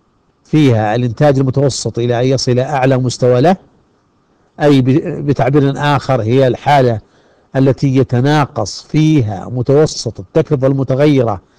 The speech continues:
إلى أن يصل أدنى له، هذه الحالة هي حالة المرحلة الأولى.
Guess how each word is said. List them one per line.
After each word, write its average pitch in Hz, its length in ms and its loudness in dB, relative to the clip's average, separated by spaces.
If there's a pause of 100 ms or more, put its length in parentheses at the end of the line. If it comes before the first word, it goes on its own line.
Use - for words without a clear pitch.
(420)
إلى 135 200 2
أن 143 60 0
يصل 139 340 2
أدنى 135 520 0
له، 170 160 2 (1700)
هذه 147 300 2
الحالة 165 360 2
هي 156 120 2
حالة 156 400 0
المرحلة 135 480 0
الأولى. 175 360 2